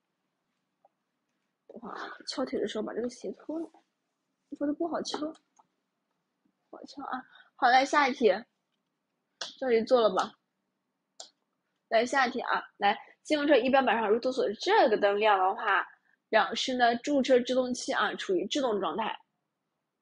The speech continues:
很多人他就看不懂制动状态和就手刹没有松到底是啥，一会儿你们先做这道题，一会儿给你们解释一下啊，其实都一样的，宝贝儿，都一样啊。下一个是不是就讲到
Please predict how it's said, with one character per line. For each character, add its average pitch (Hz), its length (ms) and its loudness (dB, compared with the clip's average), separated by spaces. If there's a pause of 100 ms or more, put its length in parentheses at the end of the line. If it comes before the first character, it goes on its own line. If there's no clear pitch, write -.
(800)
很 277 140 -2
多 359 100 2
人 370 100 4
他 339 220 0 (500)
就 339 120 0 (240)
看 370 200 2
不 320 60 2
懂 220 220 0
制 330 120 0
动 277 140 0
状 240 160 2
态 220 180 2
和 202 460 2 (100)
就 240 140 -4
手 220 240 0
刹 233 160 -2
没 254 100 -4
有 208 140 0
松 233 160 -6
到 220 140 0
底 170 240 -4
是 - 160 -10
啥， 185 420 -2 (280)
一 285 100 -2
会 262 80 6
儿 202 140 6
你 220 200 -2
们 220 100 -4
先 294 220 -4
做 302 80 0
这 269 80 2
道 247 140 4
题， 214 80 -2
一 240 80 0
会 277 80 2
儿 196 80 0
给 202 80 -4
你 214 60 -4
们 220 40 -6
解 - 160 -6
释 226 180 -4
一 208 60 -2
下 220 100 -2
啊， 165 200 0
其 277 180 -6
实 302 60 -4
都 349 160 0
一 269 80 -2
样 330 240 2
的， 254 80 -2
宝 - 180 -8
贝 - 80 -6
儿， - 80 -10 (580)
都 311 140 -2
一 277 100 0
样 311 160 2
啊。 - 300 -8 (2000)
下 240 200 4
一 233 60 6
个 247 60 6
是 247 120 -4
不 247 60 -2
是 226 60 -2
就 233 100 4
讲 175 160 0
到 202 100 0